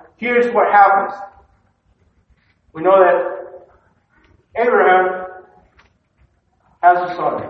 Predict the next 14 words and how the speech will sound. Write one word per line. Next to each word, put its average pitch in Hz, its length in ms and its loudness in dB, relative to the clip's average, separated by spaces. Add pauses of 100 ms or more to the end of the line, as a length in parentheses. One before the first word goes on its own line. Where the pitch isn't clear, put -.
(140)
Isaac. 151 460 0 (1200)
He's 123 160 -16
only, 180 460 -2 (360)
uh, 143 280 0 (320)
the 147 140 -6
only 208 440 2
son 196 240 0
of - 80 -6
the 165 180 -10
promise. - 460 -4 (1600)
And 156 120 -6
then 190 120 4
Isaac 233 760 2 (500)
marries 214 460 2